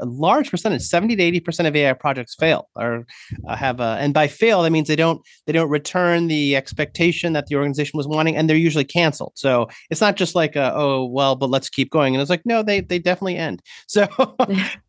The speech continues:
Speaker 2: Yeah.
Speaker 1: in the classic failure mode is honestly the biggest one is treating A I projects like a normal project, because A I projects are really pretty different. Um, you know, they're so data dependent, they're, they're so probabilistic,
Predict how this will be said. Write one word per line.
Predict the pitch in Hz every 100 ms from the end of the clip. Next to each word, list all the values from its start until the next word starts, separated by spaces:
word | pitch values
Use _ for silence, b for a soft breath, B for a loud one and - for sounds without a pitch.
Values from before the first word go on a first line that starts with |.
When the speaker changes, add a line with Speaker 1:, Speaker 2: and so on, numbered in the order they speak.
| 190
Speaker 2:
Yeah. | 185 143 147 190 -
Speaker 1:
in | 208
the | 196
classic | - 233 233 240
failure | 254 294 302
mode | 202 175 165
is | 180 175 - -
honestly | 190 226 214 202 185
the | 156
biggest | 151 185 196
one | 233
is | 151
treating | - 190 180
A | 165 151 151
I |
projects | - 143 147 -
like | 135
a | 135
normal | 139 131
project, | - 220 196 120 -
because | 147 - 170 147
A | 190 262
I |
projects | 302 254 226
are | 185 208
really | 285 302
pretty | - 233
different. | 165 175 208 160 104 - B B _
Um, | 160 160 156 147 143 - B B
you | 170
know, | 175 170 160
they're | 156 190 160
so | - - 240 240
data | 220 196
dependent, | 175 165 165 170 160 160 - B _
they're, | - 135
they're | 151
so | - 233
probabilistic, | 220 - 190 190 170 156 151 - 160 147